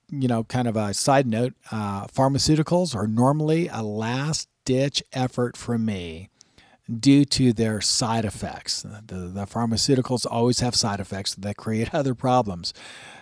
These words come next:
Uh, I will take pharmaceuticals from time to time. It's very, very rare that I ever do that. Um, and it's always a last-ditch effort to, um, to address an illness or sickness that I might be experiencing.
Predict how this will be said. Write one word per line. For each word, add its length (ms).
Uh, 260
I 140
will 200
take 240
pharmaceuticals 720
from 120
time 240
to 80
time. 400
It's 220
very, 260
very 300
rare 320
that 160
I 100
ever 200
do 180
that. 400
Um, 340
and 160
it's 160
always 320
a 60
last-ditch 1040
effort 580
to, 420
um, 320
to 160
address 460
an 280
illness 600
or 140
sickness 420
that 160
I 80
might 240
be 120
experiencing. 760